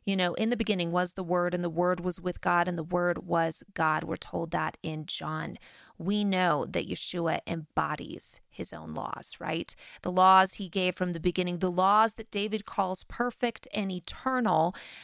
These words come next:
the laws of God which still stand if heaven and earth are standing according to Yeshua's own teaching. So heaven and earth still give testimony and witness that the laws of God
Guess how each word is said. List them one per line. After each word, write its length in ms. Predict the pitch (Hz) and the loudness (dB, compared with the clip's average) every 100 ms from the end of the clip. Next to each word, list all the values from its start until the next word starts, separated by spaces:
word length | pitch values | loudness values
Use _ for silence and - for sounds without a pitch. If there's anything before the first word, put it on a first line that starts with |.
| - | -4
the 140 | 208 | -2
laws 500 | 190 196 214 240 247 | 2 6 8 8 6
of 300 | - 190 165 | 2 -2 0
God 400 | 196 208 202 175 | 2 6 6 6
which 260 | 175 185 - | 4 0 -2
still 340 | - 226 240 | -4 0 0
stand 580 | - - 247 262 233 202 | 0 0 0 2 2 2
if 160 | 202 | -2
heaven 340 | - 214 214 220 | 0 0 0 -2
and 120 | 214 | 0
earth 300 | 190 185 - - | 0 0 -2 0
are 120 | 175 | 0
standing 680 | - - 185 226 208 185 202 | -2 -4 -2 0 0 -2 -4
according 440 | - - 196 220 | -8 -4 -2 -2
to 120 | 202 196 | -4 -6
Yeshua's 600 | 180 - 202 202 226 - | -6 -4 -4 -2 -2 -4
own 260 | 190 196 208 | -6 -4 -6
teaching. 640 | - 214 214 - - 202 - - - - - - | -6 -6 -6 -8 -8 -10 -14 -20 -20 -20 -20 -8
So 320 | - 202 185 | -4 2 2
heaven 300 | 175 214 214 | 2 2 2
and 120 | 202 | 2
earth 200 | 202 220 | 2 0
still 440 | - - - 208 214 | -2 -4 0 0 2
give 260 | 208 196 | -2 -4
testimony 680 | - - 202 - 208 202 196 | -4 -2 -2 -2 -2 0 0
and 180 | 170 156 | -2 -2
witness 380 | 190 208 220 - | -2 -2 -4 -4
that 160 | 190 | -8
the 100 | - | -6
laws 400 | 170 175 185 202 | -4 -2 0 -2
of 120 | 180 - | -6 -4
God 360 | 170 170 190 | -2 0 0